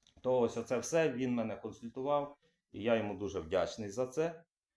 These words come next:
І просто, ну, не знаю, може, напишіть в коментарях, може, він мені щось неправильно там наговорив.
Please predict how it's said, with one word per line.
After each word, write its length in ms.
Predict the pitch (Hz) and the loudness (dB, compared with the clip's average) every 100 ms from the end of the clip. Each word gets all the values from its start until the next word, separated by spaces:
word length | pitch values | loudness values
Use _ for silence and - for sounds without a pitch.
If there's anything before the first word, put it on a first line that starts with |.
| _ _ _ | _ _ _
І 500 | 95 98 98 95 95 - | -10 -6 -4 -4 -4 -2
просто, 500 | 135 127 - 90 - | -2 -2 -4 -6 -4
ну, 260 | 139 - - _ _ _ _ _ _ _ _ _ _ _ _ _ | -6 -6 -12 _ _ _ _ _ _ _ _ _ _ _ _ _
не 180 | 113 127 | -2 -2
знаю, 400 | 104 92 76 78 | 0 -2 0 -4
може, 300 | 95 110 107 | -2 -2 -2
напишіть 480 | 104 107 117 135 131 | -2 -4 -6 -6 -4
в 20 | |
коментарях, 560 | 110 101 90 90 87 | -6 -4 -2 -2 -2
може, 220 | 107 131 127 | -2 -2 0
він 120 | 117 | 0
мені 180 | 110 101 | -2 -4
щось 220 | 95 - | -8 -8
неправильно 560 | 80 - 98 90 85 | -8 -2 0 0 -4
там 220 | 85 87 87 | -8 -8 -8
наговорив. 600 | 85 87 85 82 82 | -6 -6 -6 -4 -6